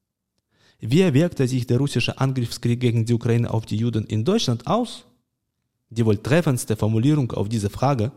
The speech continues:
habe ich von einem ehemaligen Klassenkameraden meiner Schwester gehört.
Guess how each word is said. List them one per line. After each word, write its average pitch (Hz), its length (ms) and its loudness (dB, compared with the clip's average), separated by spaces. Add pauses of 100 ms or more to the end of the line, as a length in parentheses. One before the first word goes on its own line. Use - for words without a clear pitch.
(320)
habe 117 260 -2
ich - 160 -4
von - 200 -4
einem 123 360 0
ehemaligen 143 600 0
Klassenkameraden 123 880 0
meiner 104 280 0
Schwester 101 380 -4
gehört. 107 400 -6